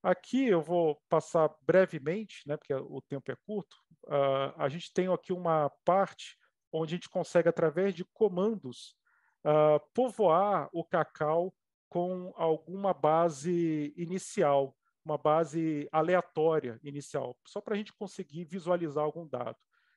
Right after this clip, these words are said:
Então, aqui no menu de navegação, no lado esquerdo,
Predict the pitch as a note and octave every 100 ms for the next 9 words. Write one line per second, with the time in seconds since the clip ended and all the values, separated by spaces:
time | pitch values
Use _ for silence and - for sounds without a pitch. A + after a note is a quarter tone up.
0 | _ - - G3+ F#3+ - A3+ G#3+ G3 E3
1 | F3+ F3+ E3+ D3+ D#3+ E3+ D#3 - F#3 G#3+
2 | F#3+ C#3 C#3 C#3 C3 C3 - - G#3 F3
3 | D3+ C#3